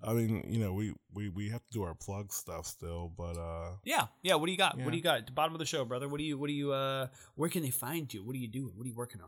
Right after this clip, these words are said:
Speaker 1: I mean, at C T K eighty-six on Twitter, at Lens Adjustment on Instagram, and I have a podcast with Laura called Last Chance Theater that's also on iTunes and, um,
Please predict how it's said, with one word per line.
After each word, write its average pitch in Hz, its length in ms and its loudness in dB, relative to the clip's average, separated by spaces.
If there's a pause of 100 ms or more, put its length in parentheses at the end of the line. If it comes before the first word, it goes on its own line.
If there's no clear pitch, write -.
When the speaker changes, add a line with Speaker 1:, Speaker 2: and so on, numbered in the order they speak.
Speaker 1:
I 107 60 2
mean, 104 120 2
at 104 200 -2
C 123 140 0
T 110 120 -10
K 110 120 -4
eighty-six 95 480 -2
on 98 100 0
Twitter, 107 380 -2
at 95 180 -4
Lens 101 220 0
Adjustment 98 520 -2
on 120 80 0
Instagram, 120 680 -2
and 95 340 -2
I 92 300 -4
have 107 100 -6
a 107 60 -4
podcast 107 500 -4
with 101 80 -2
Laura 107 260 -2
called 110 380 -4
Last 107 300 -2
Chance 117 280 -2
Theater 135 360 -2
that's 120 180 -4
also 110 320 0
on 110 60 2
iTunes 110 500 0
and, 104 220 0
um, 104 420 0